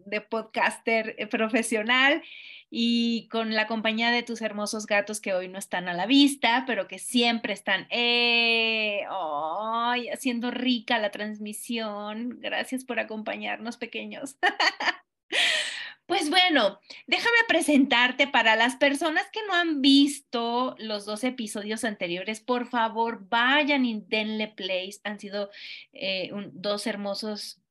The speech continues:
y maravillosos episodios, muy emotivos, como dice Chantal. La verdad es que tanto ella y como yo hemos estado con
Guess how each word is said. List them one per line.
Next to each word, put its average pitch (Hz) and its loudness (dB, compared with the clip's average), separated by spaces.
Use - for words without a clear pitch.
y 185 -12
maravillosos 185 -6
episodios, 208 -6
muy 339 4
emotivos, 247 2
como 190 -12
dice 190 -12
Chantal. 180 -6
La 170 -2
verdad 180 -2
es 185 -10
que 175 -6
tanto 175 -2
ella 190 0
y 190 -4
como 175 -8
yo 180 0
hemos 180 -6
estado 180 0
con 170 -8